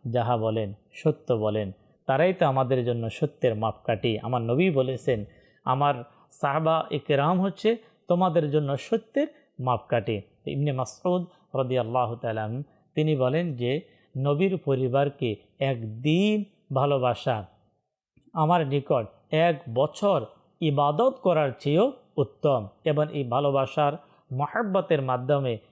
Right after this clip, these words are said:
যে ব্যক্তি ইন্তেকাল করবে সে জান্নাতে প্রবেশ করবে। তো মাদানী চ্যানেলের দর্শক শ্রোতা, আলহামদুলিল্লাহ, আহলে বাইতের প্রতি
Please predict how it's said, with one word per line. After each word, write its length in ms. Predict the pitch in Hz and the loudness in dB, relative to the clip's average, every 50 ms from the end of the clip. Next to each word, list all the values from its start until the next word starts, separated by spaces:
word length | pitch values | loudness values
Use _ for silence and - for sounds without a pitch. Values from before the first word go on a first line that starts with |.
| _ _ - | _ _ -4
যে 160 | 131 151 160 | 0 0 2
ব্যক্তি 280 | 156 160 147 - 143 | 2 0 0 -2 -4
ইন্তেকাল 560 | 127 120 117 113 - 123 113 - 139 151 160 156 | -4 -4 -4 -2 -4 -2 0 2 2 0 0 2
করবে 360 | - 185 185 190 202 262 294 - - - _ - | 2 2 4 4 2 2 0 -2 -10 -20 _ -4
সে 160 | - 139 117 | -2 0 2
জান্নাতে 560 | 110 117 117 113 113 123 127 127 - 226 269 - - _ _ _ | 2 0 0 2 0 0 0 0 0 -2 -2 -2 -8 _ _ _
প্রবেশ 340 | - 120 98 98 92 - - | 0 0 2 2 0 -2 -2
করবে। 380 | - - 98 95 92 92 95 90 - - - _ _ _ | 0 2 2 2 2 0 -2 -4 -4 -10 -20 _ _ _
তো 60 | - | -6
মাদানী 320 | 104 117 135 127 139 135 120 | -2 -2 0 2 0 0 0
চ্যানেলের 360 | - 131 117 117 110 113 107 - - - - - - _ 120 | 0 0 0 2 0 0 -2 -2 -8 -20 -20 -20 -10 _ -2
দর্শক 340 | 123 123 107 - 139 127 - | -2 -2 0 0 -2 -4 -2
শ্রোতা, 280 | - 131 117 98 113 | -4 -4 -2 0 0
আলহামদুলিল্লাহ, 760 | 107 110 - - 139 117 117 113 113 110 110 107 110 107 101 - - - - _ _ _ _ _ _ _ _ _ _ _ _ _ _ _ _ _ _ _ - | 0 0 -2 -4 -4 -2 0 0 0 0 0 2 0 0 0 -2 -8 -18 -20 _ _ _ _ _ _ _ _ _ _ _ _ _ _ _ _ _ _ _ -4
আহলে 280 | - 143 139 160 160 147 | -2 2 2 4 4 4
বাইতের 400 | 151 147 143 131 - 135 113 107 | 4 4 2 2 0 0 -2 0
প্রতি 400 | - 127 120 - - 185 202 | 0 -2 0 2 2 2 2